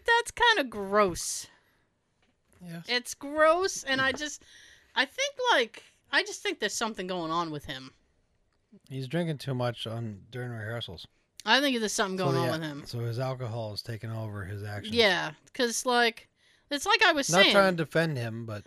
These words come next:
Speaker 1: No, no, no, no, no. Um,
Speaker 2: that's what's happening. A lot of
Speaker 1: uh,
Speaker 2: people are ticked off at him during rehearsals 'cause all he does is drink.
Speaker 1: Well, I tell ya, um, he may not be able to maintain this job.
Speaker 2: Hmm.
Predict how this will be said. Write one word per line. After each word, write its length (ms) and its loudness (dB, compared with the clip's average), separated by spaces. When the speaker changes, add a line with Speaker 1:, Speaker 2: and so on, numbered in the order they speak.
Speaker 1:
No, 140 2
no, 200 2
no, 20 4
no, 120 4
no. 300 -8
Um, 420 0
Speaker 2:
that's 180 -6
what's 140 -6
happening. 400 -4
A 20 -16
lot 120 -4
of 60 -8
Speaker 1:
uh, 20 -14
Speaker 2:
people 200 -4
are 300 -6
ticked 240 -6
off 240 -6
at 80 -8
him 180 -8
during 220 -6
rehearsals 640 -6
'cause 120 -12
all 200 -4
he 80 -2
does 280 -2
is 100 -10
drink. 400 -8
Speaker 1:
Well, 140 2
I 60 4
tell 260 6
ya, 240 2
um, 640 0
he 260 -4
may 240 -2
not 280 2
be 140 0
able 200 2
to 100 -6
maintain 440 -2
this 160 -8
job. 460 0
Speaker 2:
Hmm. 120 -14